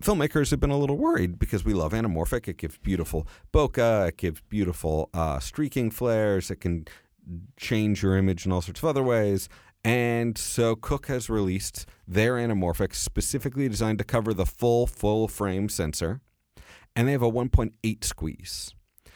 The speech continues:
which means if you work with the full resolution, twenty-four millimeter by thirty-six millimeter sensor from full frame, that would give you a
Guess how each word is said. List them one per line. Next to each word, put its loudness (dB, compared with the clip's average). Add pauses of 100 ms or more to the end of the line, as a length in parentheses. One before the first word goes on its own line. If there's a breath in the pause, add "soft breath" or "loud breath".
(160 loud breath)
which -2
means 2
if -8
you -2
work -2
with -6
the -2
full 0
resolution, 0
twenty-four 0
millimeter 0
by -2
thirty-six -4
millimeter 0
sensor -4 (320 soft breath)
from -2 (140)
full -2
frame, -2
that -4
would -8
give -4
you 0
a -2